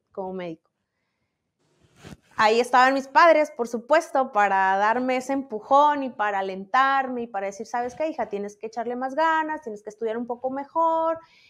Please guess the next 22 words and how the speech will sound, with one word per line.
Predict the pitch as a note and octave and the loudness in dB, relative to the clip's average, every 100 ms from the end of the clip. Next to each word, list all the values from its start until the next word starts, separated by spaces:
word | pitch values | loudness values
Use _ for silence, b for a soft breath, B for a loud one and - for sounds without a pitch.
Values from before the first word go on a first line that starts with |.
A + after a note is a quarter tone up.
| _ | _
este, | A3 G#3+ G3+ G3+ - G#3 G#3 | -8 -6 -6 -8 -10 -4 0
ahora | G3+ G#3+ | 2 2
ya | A3 A3 | 0 -2
sabes | A3 A3+ A3 A3 G#3 G#3 - | 0 -2 0 -2 -4 -6 -6
cómo | B3+ B3 A#3+ | 0 2 2
es | A#3 A#3 | 0 0
el | A#3 | -2
examen, | A3+ - - E4 E4 D#4 D4 D4 D4+ D4 _ _ _ _ - - _ _ _ | -4 -2 0 2 0 -2 -4 -6 -8 -10 _ _ _ _ -20 -20 _ _ _
no, | G3+ G3+ G3+ F#3+ G3 | -12 -8 -6 -6 -8
no | G#3 G3+ G3 | -8 -4 -2
desistas, | A#3 C4 G#4+ - F#4 D#4 _ | -2 4 2 2 -4 -6 _
hay | F#3 A3+ | -4 -4
que | - D#4 | 2 6
volverlo | D4+ C4 B3 C#4+ | 6 4 2 0
a | |
presentar". | C#4+ C#4 A3 G3+ C#3 _ _ _ _ _ _ _ _ _ - | -2 -8 -10 -14 -18 _ _ _ _ _ _ _ _ _ -6
Y | D4+ | -2
entonces, | D#4+ D#4+ G#4 G#4 G4 E4+ E4+ - B B - | -2 4 4 4 4 4 2 -8 B B 0
para | C4 C#4 | 4 6
el | C#4+ | 4
siguiente | C#4+ C4 D4 E4+ F4 | 0 -4 -2 -4 2
año, | E4 D#4 D4+ D4 | 4 4 2 -4